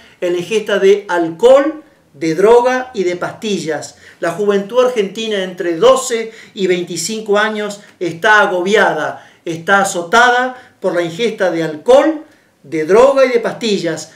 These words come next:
no para condenar, sino para curar, para prevenir. Y como la Argentina todavía no ha recuperado la paz,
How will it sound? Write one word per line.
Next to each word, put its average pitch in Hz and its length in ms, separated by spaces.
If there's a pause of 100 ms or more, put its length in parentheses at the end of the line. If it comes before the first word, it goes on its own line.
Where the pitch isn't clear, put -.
(160)
no 240 380
para 277 260
condenar, 226 680 (220)
sino 202 400
para 226 280
curar, 202 540 (160)
para 185 240
prevenir. 165 560 (400)
Y 226 200
como 233 240
la 233 120
Argentina 247 480
todavía 226 360
no 220 80
ha 202 40
recuperado 190 540
la 170 180
paz, 196 380